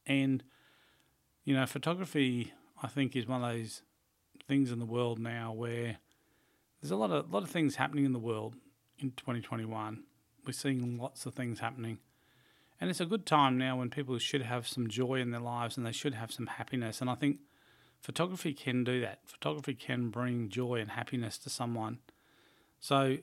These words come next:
as a photographer, strive to go and create some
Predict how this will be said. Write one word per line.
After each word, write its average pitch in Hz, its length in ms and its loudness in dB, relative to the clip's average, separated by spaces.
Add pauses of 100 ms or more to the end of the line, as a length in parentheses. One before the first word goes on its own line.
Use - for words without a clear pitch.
as 175 160 2
a 151 80 -2
photographer, 123 640 -2 (680)
strive 156 460 0
to 127 100 -10
go 139 140 0
and 127 280 -2
create 127 380 -2
some 120 400 -4